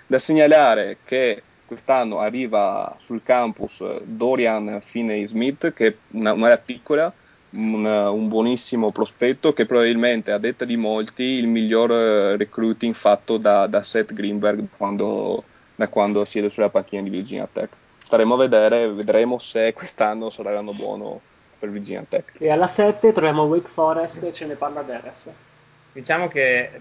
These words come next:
Speaker 3: mm, peggio dello scorso anno, mm, Wake Forest non può fare, e quest'anno ci sono probabilmente dei segnali incoraggianti in North Carolina. Eh, la squadra di Jeff Zelik,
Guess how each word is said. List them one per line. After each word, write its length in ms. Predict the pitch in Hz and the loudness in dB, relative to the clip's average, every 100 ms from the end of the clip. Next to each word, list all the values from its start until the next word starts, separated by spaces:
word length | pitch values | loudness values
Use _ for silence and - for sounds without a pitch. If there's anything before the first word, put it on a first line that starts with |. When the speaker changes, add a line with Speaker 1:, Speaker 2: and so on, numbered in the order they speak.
| - _ - | -20 _ -16
Speaker 3:
mm, 120 | 131 | -14
peggio 340 | 123 170 170 185 | -2 0 0 -4
dello 140 | 165 | -6
scorso 340 | - 160 - | -6 -8 -6
anno, 420 | 139 147 185 185 165 | -4 -4 -4 -4 -6
mm, 480 | 143 135 127 127 127 | -10 -8 -6 -4 -2
Wake 160 | 131 | -2
Forest 300 | - 139 139 | 0 0 -2
non 220 | 123 120 | -6 -6
può 100 | - 127 | -2 0
fare, 460 | 123 104 107 117 | 0 0 -2 -6
e 440 | 117 139 143 143 139 _ | -6 -4 -2 -2 -6 _
quest'anno 480 | 170 165 143 160 170 | -6 -2 -2 -2 -6
ci 120 | - | -10
sono 440 | 151 147 151 135 - | -8 -8 -8 -10 -6
probabilmente 720 | 139 135 139 147 135 135 147 | -4 -4 -6 -8 -8 -6 -4
dei 280 | 127 120 113 | -2 -2 -6
segnali 400 | 131 127 120 127 | -6 -2 0 0
incoraggianti 960 | 123 117 117 - 127 135 127 - 117 | -4 -4 -6 -4 -2 0 0 -2 -10
in 80 | 104 | -12
North 220 | 107 107 | -10 -6
Carolina. 440 | 117 107 104 101 101 - _ _ _ _ _ _ _ - - - - | -4 -4 -4 -10 -16 -20 _ _ _ _ _ _ _ -20 -20 -20 -8
Eh, 640 | 123 123 120 117 113 107 - - - - - _ _ _ - - - _ - - - | -6 -2 0 2 0 -2 -8 -16 -18 -20 -20 _ _ _ -20 -20 -20 _ -20 -20 -14
la 120 | - 110 | -12 -6
squadra 420 | - 135 147 147 | 0 2 2 0
di 80 | 131 | -2
Jeff 340 | - 139 135 - 131 | -2 -2 -2 -10 -2
Zelik, 440 | 156 139 151 | 0 2 -2